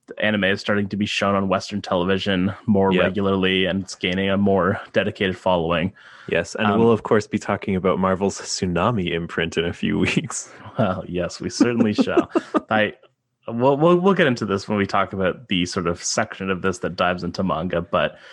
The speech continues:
Speaker 1: a very big thing around this <laughs> time, the draw a normal comic that looks like manga.
Speaker 2: Oh, yeah, big time. I,
Speaker 1: But, like,
Speaker 2: I did
Speaker 1: not
Speaker 2: find
Speaker 1: good.
Speaker 2: it very, uh, disorienting <laughs> to see, like, insert panels from, like, Naruto and Inuyasha.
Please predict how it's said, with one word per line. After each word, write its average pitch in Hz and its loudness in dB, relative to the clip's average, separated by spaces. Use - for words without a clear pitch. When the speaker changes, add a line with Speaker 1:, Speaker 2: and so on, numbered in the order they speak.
Speaker 1:
a 113 2
very 135 4
big 123 2
thing 107 0
around 90 2
this 98 -2
<laughs> - -
time, 104 -2
the 90 -2
draw 101 4
a 107 0
normal 95 2
comic 87 -2
that 87 0
looks 90 -6
like 90 -2
manga. 92 2
Speaker 2:
Oh, 90 -2
yeah, 90 0
big 85 -4
time. 80 -6
I, 107 2
Speaker 1:
But, 104 4
like, 90 0
Speaker 2:
I 113 2
did 110 2
Speaker 1:
not 82 -2
Speaker 2:
find 131 0
Speaker 1:
good. 90 4
Speaker 2:
it 87 0
very, 98 4
uh, 85 2
disorienting 85 -2
<laughs> - -4
to - -2
see, 101 -2
like, 87 0
insert 95 -2
panels 87 -2
from, 92 -2
like, 85 -2
Naruto 85 0
and 80 -4
Inuyasha. 80 -2